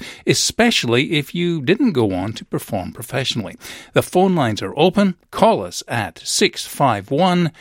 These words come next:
two two seven, six thousand or eight hundred, two four two, two eight two eight. But let me bring in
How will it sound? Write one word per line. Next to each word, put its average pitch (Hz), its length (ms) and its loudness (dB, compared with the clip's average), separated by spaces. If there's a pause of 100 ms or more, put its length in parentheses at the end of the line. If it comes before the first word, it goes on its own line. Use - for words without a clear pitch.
(240)
two 190 140 2
two 139 160 2
seven, 107 480 0
six - 380 -10
thousand 190 500 2 (340)
or 160 420 2 (120)
eight 160 220 2
hundred, 139 560 2
two 170 200 2
four 139 240 2
two, 127 380 0 (280)
two 117 260 4
eight 110 340 -2
two 135 240 4
eight. - 300 -6 (560)
But 320 160 2 (520)
let 98 140 0
me 117 100 2
bring 143 340 2
in 147 440 2